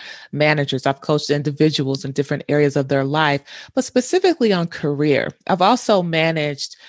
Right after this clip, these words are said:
large groups of people, and that has really, truly been my passion to help people with their career development. And that's the reason why I want to bring this to this platform, because I think there's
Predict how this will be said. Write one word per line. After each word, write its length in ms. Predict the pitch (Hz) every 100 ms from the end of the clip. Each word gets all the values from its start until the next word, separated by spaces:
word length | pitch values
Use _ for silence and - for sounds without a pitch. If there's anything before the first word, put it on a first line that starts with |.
| - - _ -
large 400 | 175 185 208 208
groups 180 | 170 160
of 140 | 143
people, 480 | - 151 139 135 131 -
and 280 | 143 143 143
that 160 | 214
has 280 | 285 277 -
really, 400 | 170 185 185 185
truly 340 | - 165 160
been 180 | 156 147
my 140 | 143 139
passion 500 | - 139 143 - 139
to 160 | - 139
help 520 | - - 151 147 _ - - _
people 400 | - 180 - 143
with 140 | 143 143
their 120 | 147
career 280 | - 156 147
development. 640 | 156 202 294 190 147 139 - - -
And 140 | - 180
that's 180 | 180 -
the 120 | 185
reason 260 | 170 165
why 100 | 160
I 60 | 151
want 180 | 147 143
to 60 |
bring 380 | 135 170 170 175
this 200 | 147 139
to 120 | - 131
this 180 | 131
platform, 640 | - 277 330 - - 147 135
because 320 | 135 - 151
I 80 | 143
think 300 | 139 156 -
there's 360 | 143 143 143